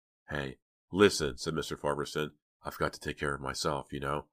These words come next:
You'd be surprised how many people try to take advantage." "I'm sure I would," said Jade, her voice like ice. "Come on, Sally," she said to Dina. "Let's go find someplace a little more congenial." With that, she stood up,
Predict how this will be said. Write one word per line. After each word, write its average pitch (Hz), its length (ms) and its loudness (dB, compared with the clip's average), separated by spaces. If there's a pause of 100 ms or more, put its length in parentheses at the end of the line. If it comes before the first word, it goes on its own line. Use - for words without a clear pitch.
(240)
You'd 87 140 0
be 90 80 2
surprised 73 500 -2
how 76 80 -6
many 76 140 -4
people - 320 -6
try - 200 -4
to 69 60 -6
take - 240 -10
advantage." 67 600 -8 (360)
"I'm 101 180 6
sure - 380 8
I 131 120 12
would," 92 560 8
said 69 200 -2
Jade, 71 320 -2
her 76 120 -6
voice 73 260 -4
like - 240 -4
ice. 78 320 -2 (320)
"Come 143 220 8
on, 104 180 10
Sally," 82 640 8
she 82 160 -4
said 80 160 0
to 76 80 -2
Dina. 73 380 -4 (360)
"Let's 90 160 2
go 147 140 8
find 123 260 8
someplace 117 460 6
a - 40 -8
little 104 200 6
more 104 180 8
congenial." 92 840 2 (200)
With 85 140 2
that, 101 340 12
she 76 120 -4
stood 98 260 4
up, 76 240 4